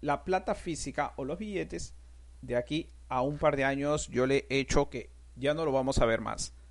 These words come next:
O por ahí se quedarán un rato más, pero ya su utilidad va a ser menor. Y más que nada por una cuestión de seguridad también. Y esas van a ser una de las primeras ventajas en cuanto a que tengas un código Q R,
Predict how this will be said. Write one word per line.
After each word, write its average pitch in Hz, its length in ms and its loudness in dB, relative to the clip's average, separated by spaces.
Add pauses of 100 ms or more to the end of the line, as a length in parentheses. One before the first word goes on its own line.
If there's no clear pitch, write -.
(140)
O 135 80 -8
por 135 140 0
ahí 170 160 0
se 220 160 2
quedarán 160 400 2
un 233 140 0
rato 240 320 2
más, 214 480 2 (420)
pero 143 160 -2
ya 170 220 -2
su 240 280 -8 (160)
utilidad 139 520 -4 (260)
va 147 180 -4
a 151 40 -4
ser 151 200 -2
menor. 139 520 -4 (360)
Y 143 40 -4
más 139 160 -6
que 165 80 -6
nada 165 180 -4
por 139 140 -6
una 160 100 -4
cuestión 139 300 -8
de 160 80 -4
seguridad 113 560 -4
también. 135 440 -6 (600)
Y 160 180 -2
esas 190 340 0
van 196 160 4
a 208 60 4
ser 202 400 2
una 214 220 2
de 180 80 4
las 170 80 2
primeras 170 320 0
ventajas 170 480 -2
en 123 140 -6
cuanto 151 420 0
a 135 120 -2
que 135 140 -6
tengas 196 420 0
un 165 120 -4
código 165 340 2
Q 151 160 2
R, 160 400 2